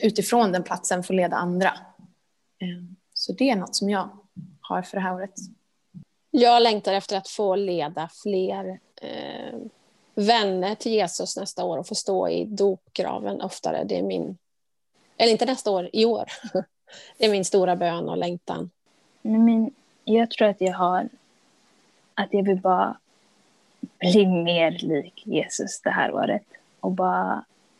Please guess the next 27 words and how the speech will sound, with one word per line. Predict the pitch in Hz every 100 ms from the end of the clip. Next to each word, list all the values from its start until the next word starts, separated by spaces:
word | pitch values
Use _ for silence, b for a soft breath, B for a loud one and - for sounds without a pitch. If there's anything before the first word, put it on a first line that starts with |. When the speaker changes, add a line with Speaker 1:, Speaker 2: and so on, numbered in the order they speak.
| _ _ _ -
Speaker 3:
som | 208 190
det | 170
inlägget | 175 170 170 175
du | 175
la | 180 -
ut, | 190 -
Lina, | 185 175
på | -
Instagram, | 185 175 - - 135 190
att | 190 - _ _ _ _ -
jag | 185
vill | 180
bara | 175 160 104
gå | -
dit | 98 120 - - - _ _ _ _ _ _ _
Gud | - 196 -
vill | -
att | -
jag | -
ska | - -
gå. | - 233
Speaker 2:
Mm. | 226 196 180 _ _ _ _ - -
Speaker 3:
Förtrösta | 202 - 180 - 185 - _ _ _ _ _ _
mer. | 196 190 214 _ _ _ _ _ _ _ _ _ _ _ _ _
Speaker 2:
Du | 214 226
då, | 214
Lina? | 208 202 202